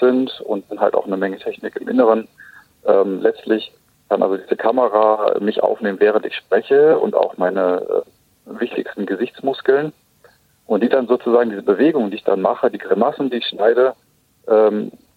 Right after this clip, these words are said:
übertragen auf, äh, einige Emojis wie ein Panda-Bären und ein Einhorn, ähm, sodass die dann so aussehen, als würden sie quasi das sagen, was ich gerade sage, oder sie würden die Grimassen schneiden, die ich gerade schneide.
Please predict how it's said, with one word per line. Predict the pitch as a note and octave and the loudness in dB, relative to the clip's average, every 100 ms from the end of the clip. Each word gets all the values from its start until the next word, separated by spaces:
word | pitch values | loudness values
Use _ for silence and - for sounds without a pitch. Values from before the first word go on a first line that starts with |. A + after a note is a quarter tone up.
| _ | _
übertragen | G#2 G2+ - A#2 C3 C3 | -2 0 0 2 2 0
auf, | A2+ G#2 A2 A2+ - | 0 2 2 2 2
äh, | G#2 G#2 G#2 | 4 4 4
einige | - G#2 G#2 - | 2 0 -4 -6
Emojis | - G#2 A#2 G#2+ - | 0 0 0 -6 -8
wie | |
ein | G2+ | -10
Panda-Bären | - A2 A2 G#2 G#2 G#2 | -4 -2 0 2 2 2
und | F#2+ F2+ | -2 -6
ein | - | -2
Einhorn, | F#2 A2+ A2 A2 A#2+ - _ _ _ _ _ _ G#2+ | 0 0 0 0 0 -4 _ _ _ _ _ _ 2
ähm, | G2+ G2 G2+ | 2 2 0
sodass | G#2 G#2 G#2 - - - | 2 2 0 -4 -14 -14
die | - | -4
dann | E3+ A2 | -2 2
so | - | 4
aussehen, | G#2 A#2+ A#2+ | 4 4 2
als | G#2 G2+ | 0 0
würden | G#2 A2 | -2 -2
sie | G#2 | -4
quasi | - G2 G#2+ | -2 -2 0
das | G#2+ A2 | -2 0
sagen, | G#2+ A2 | 0 2
was | G2 | 0
ich | G#2 G2+ | -2 -2
gerade | G2+ G#2+ G#2+ | 2 2 2
sage, | G2+ G#2 G#2+ | 4 4 4
oder | G#2 G2 | 2 2
sie | - G2 | -2 -6
würden | G2 G2 G2 - | -4 -2 -6 -6
die | |
Grimassen | - G2+ G2+ - | -2 0 2 -2
schneiden, | - G2+ G2 G2+ | -4 -2 -2 -4
die | |
ich | - | -14
gerade | - E2 - | -2 -2 -2
schneide. | - - - | -6 -8 -8